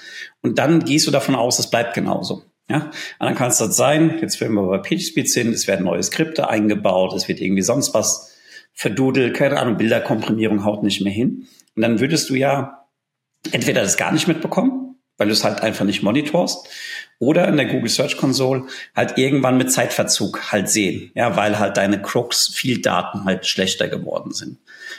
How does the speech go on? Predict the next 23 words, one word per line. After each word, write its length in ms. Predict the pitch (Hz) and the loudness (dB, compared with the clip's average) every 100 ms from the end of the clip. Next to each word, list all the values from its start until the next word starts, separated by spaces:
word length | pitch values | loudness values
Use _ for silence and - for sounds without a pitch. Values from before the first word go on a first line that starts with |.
| - | -6
Wenn 100 | 107 | 0
du 80 | 117 | 4
jetzt 180 | 170 - | 4 4
aber 200 | - - | 2 2
explizit 480 | - - 98 - - | 0 -2 -2 -4 0
hergehst 640 | 127 196 131 107 - - | 0 2 2 2 0 0
und 100 | 107 | 0
halt 160 | 98 95 | 0 2
sagst, 420 | 101 98 - - | 2 0 -2 -2
in 200 | 123 160 | 2 2
meiner 260 | - 107 104 | 4 2 2
Entwicklung 840 | 95 87 131 - 127 160 214 - - - - _ | 0 0 -2 0 2 2 0 -6 -16 -20 -20 _
möchte 240 | 120 156 - | -2 0 0
ich 100 | 127 | 0
halt 120 | 117 | 0
zu 100 | 107 | 2
jeder 200 | 135 - | 2 2
Zeit 220 | - 120 | 2 0
sicherstellen, 480 | 147 143 - 123 120 | 2 0 0 0 0
dass 160 | 117 | 0
ein 80 | 117 | 0
bestimmter 400 | 110 - 143 147 | -2 -2 0 0
Schwellwert 880 | - - 123 151 95 101 104 - | 0 0 2 2 2 0 0 -6